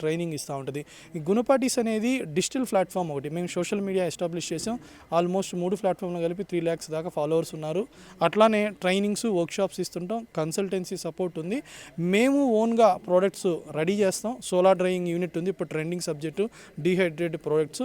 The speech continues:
మేము కూడా న్యాచురల్గా పండించిన ఫ్రూట్స్ కానీ, వెజిటబుల్స్ కానీ, లేకపోతే లీఫీ వెజిటబుల్స్ కానీ, ఇవన్నీ డ్రై చేసి వీటంతా కూడా మార్కెటింగ్ చేస్తూ ఉంటాం, వీడియోస్ చేసి. అలానే యంగ్‌స్టర్స్ ఎవరున్నారో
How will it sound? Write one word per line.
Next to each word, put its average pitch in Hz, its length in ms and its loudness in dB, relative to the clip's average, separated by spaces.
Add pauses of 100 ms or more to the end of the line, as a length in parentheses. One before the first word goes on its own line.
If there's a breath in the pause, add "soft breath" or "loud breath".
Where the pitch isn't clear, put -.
(120)
మేము 208 140 -2
కూడా 220 120 -2
న్యాచురల్గా 196 440 -4
పండించిన 180 560 -2 (320 loud breath)
ఫ్రూట్స్ 185 260 -4
కానీ, 196 260 -2
వెజిటబుల్స్ 175 520 -6
కానీ, 180 460 -6
లేకపోతే 160 420 -8
లీఫీ 170 280 -6
వెజిటబుల్స్ 170 460 -8
కానీ, 170 280 -8 (240 soft breath)
ఇవన్నీ 175 340 -2 (100)
డ్రై 185 260 0
చేసి 202 220 -4
వీటంతా 175 460 -6
కూడా 196 160 -4
మార్కెటింగ్ 160 540 -8
చేస్తూ 151 260 -8
ఉంటాం, 147 280 -8
వీడియోస్ 143 360 -8 (100)
చేసి. 175 280 -6 (360 loud breath)
అలానే 285 560 4 (120)
యంగ్‌స్టర్స్ 214 500 0
ఎవరున్నారో 196 640 2